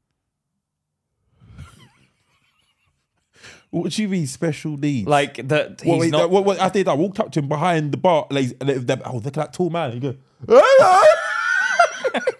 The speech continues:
Speaker 1: <laughs> Is that what's
Speaker 2: No,
Speaker 1: happened?
Speaker 2: I'm saying that changes it suddenly. Oh, suddenly you're not interested in the tall man.
Speaker 1: All right, Pete, one second. So if you
Speaker 2: I've
Speaker 1: got to, one
Speaker 2: noticed that
Speaker 1: second,
Speaker 2: one
Speaker 1: one second.
Speaker 2: time.
Speaker 1: If you went to a woman, a slim woman at a bar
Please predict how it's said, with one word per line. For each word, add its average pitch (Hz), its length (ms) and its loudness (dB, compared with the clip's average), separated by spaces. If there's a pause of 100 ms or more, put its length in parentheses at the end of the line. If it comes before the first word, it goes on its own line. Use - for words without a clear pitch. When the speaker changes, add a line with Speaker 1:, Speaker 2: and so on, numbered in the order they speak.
(380)
Speaker 1:
<laughs> - 80 -6
Is 277 160 0
that 339 300 4
what's 311 160 0
Speaker 2:
No, 240 60 4
Speaker 1:
happened? 226 280 4
Speaker 2:
I'm 208 60 0
saying 202 520 -2 (280)
that 165 340 -2
changes 165 440 -4
it 104 100 -16
suddenly. 113 280 -8
Oh, 214 140 0
suddenly 262 280 -4
you're 277 80 -2
not 277 140 -2
interested 240 340 -6
in 127 100 -2
the 110 60 -6
tall 107 320 -8
man. 104 320 -10 (320)
Speaker 1:
All 247 80 2
right, - 180 -2
Pete, 262 300 -8
one 285 180 -4
second. 185 400 -4
So 190 60 -2
if 190 100 -6
you 277 80 -2
Speaker 2:
I've - 20 -6
Speaker 1:
got 180 120 4
to, - 60 -2
one - 20 -6
Speaker 2:
noticed 262 320 2
that 156 80 0
Speaker 1:
second, 143 160 0
Speaker 2:
one 285 80 2
Speaker 1:
one - 60 0
second. - 100 -4
Speaker 2:
time. 160 60 -2
Speaker 1:
If 226 40 0
you 277 80 0
went 254 140 0
to 233 80 -2
a - 20 0
woman, 233 360 -4
a - 60 -10
slim 247 320 -6
woman 214 200 -2
at 156 80 -4
a 165 40 -6
bar 165 420 0